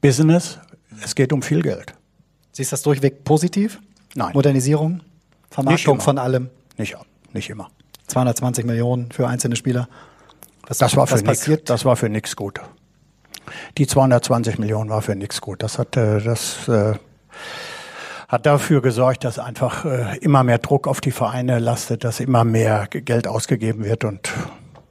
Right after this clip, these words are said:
Speaker 1: ich wäre auch dafür, dass man da vielleicht mal irgendwie einen Riegel vorschiebt.
Speaker 2: Riegel vorschiebt. Andererseits bewegt sich natürlich auch, ne, Borussia Dortmund als steter Teilnehmer der Champions League in einem Bereich, wo die Summen größer werden.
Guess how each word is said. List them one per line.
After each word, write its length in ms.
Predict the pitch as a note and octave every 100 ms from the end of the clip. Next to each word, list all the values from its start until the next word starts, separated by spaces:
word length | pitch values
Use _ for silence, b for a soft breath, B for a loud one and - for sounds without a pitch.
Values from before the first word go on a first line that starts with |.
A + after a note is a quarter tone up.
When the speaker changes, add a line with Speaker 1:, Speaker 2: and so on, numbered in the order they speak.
| _ _ B B B B -
Speaker 1:
ich 100 | -
wäre 140 | B2+ A2
auch 160 | -
dafür, 320 | - A#2 A#2+
dass 160 | A#2 A2+
man 140 | A2+
da 120 | A2+ G#2
vielleicht 300 | A2 G#2 A#2
mal 100 | G#2
irgendwie 300 | A#2 A2 A2
einen 80 |
Riegel 320 | G#2+ B2+ A2+ G2+
vorschiebt. 500 | G#2+ G#2+ G#2+ G#2 A#2+
Speaker 2:
Riegel 140 | B2+
vorschiebt. 320 | C3+ - D3+
Andererseits 320 | C3 C#3 C#3
bewegt 320 | - B2+ C#3+ -
sich 100 | C3+
natürlich 500 | B2 C#3 D3+ E3+ C3+
auch, 380 | D3 E3 F3+
ne, 120 | C#3+ D3+
Borussia 340 | D3 D3+ C#3
Dortmund 400 | C3+ C#3+ D#3 D#3
als 420 | C#3+ C#3 - -
steter 300 | - D3+ D3
Teilnehmer 460 | B2+ C#3 C#3+ D3 D3
der 100 | C3+
Champions 300 | C#3+ D3 D3+
League 260 | D3+ E3+ - B B B -
in 140 | D3
einem 180 | C#3 D3
Bereich, 540 | C3+ B2 C3+ D#3+ -
wo 140 | D3 C#3+
die 80 |
Summen 500 | C3 D3 D#3+ E3+ D#3+ b b b b b _ _
größer 520 | - D#3 F3 E3+ E3+ -
werden. 560 | D3+ D3+ E3 E3+ F3+